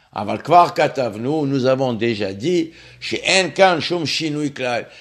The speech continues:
il n'y a pas de transformation de ce qui a été établi lors de la création du monde. Le monde, comme ils disent nos maîtres,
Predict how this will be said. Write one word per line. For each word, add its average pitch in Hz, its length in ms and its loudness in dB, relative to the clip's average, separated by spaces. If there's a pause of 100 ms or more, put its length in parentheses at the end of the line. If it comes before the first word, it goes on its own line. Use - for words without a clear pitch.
(120)
il 180 160 2
n'y 180 80 6
a 147 120 10
pas 170 380 6
de 135 160 -8
transformation 143 1120 -6
de 127 140 -2
ce - 80 -10
qui 151 120 2
a 135 80 6
été 135 300 0
établi 135 560 0
lors 139 320 6
de 123 80 -2
la 123 160 2
création 123 500 -2
du 110 120 -10
monde. 101 240 -14 (360)
Le 165 200 8
monde, 220 580 6 (400)
comme 196 240 0
ils 160 100 -2
disent 139 480 -2
nos 127 180 -2
maîtres, 226 340 4